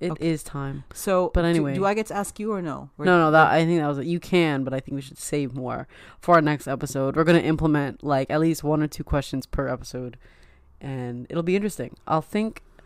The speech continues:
Speaker 1: I don't know, I want, like, a deeper one.
Speaker 2: Yeah.
Speaker 1: But yeah. But we're gonna think about it. If you have ideas, let us know again. And, um, we'll see you on our next episode.
Speaker 2: I know. Thanks, Meg. I, this, um,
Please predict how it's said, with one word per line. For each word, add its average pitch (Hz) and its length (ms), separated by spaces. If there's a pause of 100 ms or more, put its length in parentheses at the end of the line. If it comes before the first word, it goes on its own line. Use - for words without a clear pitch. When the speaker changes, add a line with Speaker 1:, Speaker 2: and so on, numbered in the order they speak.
(220)
Speaker 1:
I - 40
don't 196 80
know, 180 100
I 156 60
want, 160 260
like, 160 160
a - 40 (100)
deeper - 260
one. - 400 (480)
Speaker 2:
Yeah. 202 280
Speaker 1:
But 151 160
yeah. 143 260 (280)
But 214 120
we're 220 100
gonna 254 180
think 247 160
about 214 200
it. 208 100
If 196 120
you 190 80
have 185 100
ideas, 170 320
let 151 120
us 147 120
know 143 160
again. 131 380 (440)
And, 131 460
um, 131 520 (920)
we'll 170 120
see 220 180
you 233 80
on 233 60
our 240 100
next 240 240
episode. 254 480 (440)
Speaker 2:
I 269 100
know. 277 180
Thanks, 294 340
Meg. 220 240
I, 214 220
this, 190 400
um, 180 420